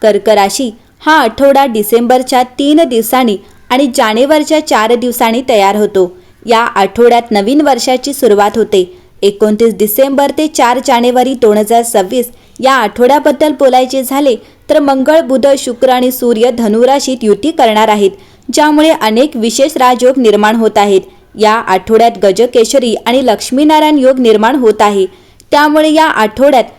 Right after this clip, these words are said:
कर्क राशीच्या लोकांना नशीब अनुकूल वाटू शकते. चला तर मग जाणून घेऊया कर्क राशीसाठी नवीन आठवडा कसा असेल. कर्क राशी, या आठवड्यात असुरक्षिततेला ओझे म्हणून नव्हे तर दिशा म्हणून समजा.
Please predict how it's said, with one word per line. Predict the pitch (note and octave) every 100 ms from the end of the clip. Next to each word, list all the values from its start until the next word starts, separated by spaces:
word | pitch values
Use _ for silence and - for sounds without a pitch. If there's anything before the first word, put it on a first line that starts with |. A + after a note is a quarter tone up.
| _ _
कर्क | C4+ C#4 C4+
राशीच्या | E4 D#4+ D#4+ D4+ F4
लोकांना | C#4 A3 A#3 B3+ C4
नशीब | A#3+ G#3 - C#4
अनुकूल | - G3+ G#3 D#4 D#4
वाटू | G#3+ G3+
शकते. | A3+ A3+ - F#3+ F#3 - _ -
चला | G#3 F#3+
तर | F#3+ G#3+
मग | A3
जाणून | G#3+ G#3 G3 G#3
घेऊया | G#3+ B3 B3
कर्क | A#3+ A#3 - F#3+
राशीसाठी | C4 C4+ C4 C4+ C#4 C4 C4
नवीन | C4+ G3+ G#3 D4
आठवडा | B3 B3+ B3+ A#3+
कसा | C4 G#3+ G#3+ G#3+
असेल. | G#3+ G#3 F#3 F#3 -
कर्क | A3 G3 G3+
राशी, | A3 G3 G3 B3 G#3+ - -
या | A3 A#3
आठवड्यात | B3+ F#3+ F#3 A#3 C4+ A3 - - - B3+
असुरक्षिततेला | E4 E4 B3 B3+ - C#4 C#4 C4 A3+ A#3 G#3+ -
ओझे | A3+ A3 C#4+
म्हणून | E4+ C#4+ C#4+
नव्हे | B3 G3+ F#3 - - -
तर | C#4
दिशा | G3 G#3 - E4
म्हणून | D4 B3 C#4
समजा. | C4 G3+ G3